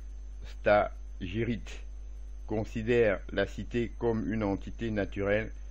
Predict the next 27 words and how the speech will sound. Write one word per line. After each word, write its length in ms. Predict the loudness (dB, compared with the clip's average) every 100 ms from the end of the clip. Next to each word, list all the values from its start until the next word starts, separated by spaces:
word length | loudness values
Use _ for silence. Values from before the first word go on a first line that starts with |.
| -10 -8
qui 160 | -4 0
ne 80 |
peut 240 | 0 0 -2
perdurer 680 | 2 2 2 0 0 -2 -4 -6 -4
sans 220 | -2 -2
justice 500 | -4 -4 -2 -4 -4 -4 -6 -6 -6 -4
et 80 | -6
sans 380 | -2 -2 0
amitié. 540 | 2 2 0 -2 -2 -4 -6 -8 -8 -8 -8 -10 -10 -2 0 0 -2 -4 -4 -4 -2
À 120 | 0 4
sa 180 | 6
mort, 360 | 8 8 6 4 -2 -10 -10 -10 -10 -2
sa 120 | 2
pensée 460 | 2 2 0 2 0
connaît 300 | 2 0 0
plusieurs 520 | -2 -4 -2 2 0
siècles 400 | 0 -2 -2 -2
d'oubli. 400 | -4 -4 -2 -2 -4 -10 -10 -10 -10 -10 -10 -6
Il 140 | -4 -4
faut 260 | 0 4
attendre 540 | 4 6 4 4 2 2
la 140 | 2
fin 280 | 2 -2 0
de 120 | 0
l'Antiquité 880 | 2 0 0 -4 -4 -2 0 0 0 -6 -10 -10 -10 -10 -10 -6
pour 180 | -6 -4
qu'il 460 | -2 0 2 0